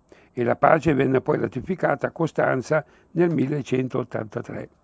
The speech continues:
Cinque anni dopo, però, lo scenario era già nuovamente mutato e Federico,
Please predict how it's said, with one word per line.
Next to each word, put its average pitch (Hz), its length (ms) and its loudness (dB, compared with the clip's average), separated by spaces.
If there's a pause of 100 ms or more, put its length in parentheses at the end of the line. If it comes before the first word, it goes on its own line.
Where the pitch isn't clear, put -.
(1500)
Cinque 185 460 2
anni 151 260 4
dopo, 131 420 2 (300)
però, 135 340 2 (720)
lo 185 140 4
scenario 165 560 2
era 147 140 2
già 131 160 4
nuovamente 139 580 0
mutato 135 560 -2
e 117 80 0
Federico, 156 800 -2